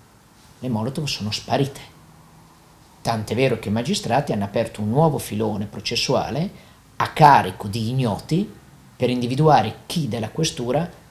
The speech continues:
ha fatto scomparire queste Molotov. E ancora, siamo in presenza di un poliziotto che ha dichiarato di essere stato aggredito da uno dei ragazzi che dormivano dentro la scuola,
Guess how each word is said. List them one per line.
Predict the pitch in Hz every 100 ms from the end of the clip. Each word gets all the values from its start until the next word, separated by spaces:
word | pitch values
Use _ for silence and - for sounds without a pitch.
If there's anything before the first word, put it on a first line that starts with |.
| -
ha |
fatto | 143 110 -
scomparire | - 110 101 98 113
queste | - - 98
Molotov. | 113 113 - - - - - - - - - - - - -
E | 143
ancora, | 135 135 131 110 - - - - - -
siamo | - 110
in | 123
presenza | 110 127 131 151 127 110
di | 107
un | 107
poliziotto | 110 110 - 127 - 104
che | -
ha | 110
dichiarato | 110 117 123 127 113 -
di | 98
essere | 107 - 104
stato | - 139 135 127
aggredito | 113 110 113 123 110 - - - - -
da | -
uno | 104 131
dei | 117
ragazzi | 110 104 127 -
che | 110 107
dormivano | 110 107 120 117 117
dentro | 113 107
la | 120
scuola, | 120 - 107 82